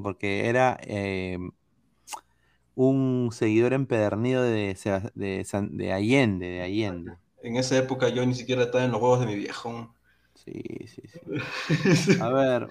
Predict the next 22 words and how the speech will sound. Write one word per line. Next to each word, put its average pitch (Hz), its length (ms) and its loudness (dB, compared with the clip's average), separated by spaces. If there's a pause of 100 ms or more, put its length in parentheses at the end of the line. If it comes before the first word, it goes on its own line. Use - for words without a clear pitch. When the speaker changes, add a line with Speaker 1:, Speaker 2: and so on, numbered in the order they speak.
Speaker 1:
mm, 117 240 -12
mm, 120 280 -10
bueno, 123 340 -2
vamos 147 240 0
a 127 100 2
pasar 139 300 -2
a 143 40 -2
la 139 100 -2
información, 123 880 -2
más 123 220 -6
información. 123 920 -6 (800)
Eh, 104 540 0
noticia 127 540 4
bomba, 127 560 6
como 107 200 -2
diría 120 240 0
Silvio. 104 380 0
Sí, 156 400 -2
noticia 120 840 -2
de 113 180 2
último 143 480 4
minuto. 113 640 -2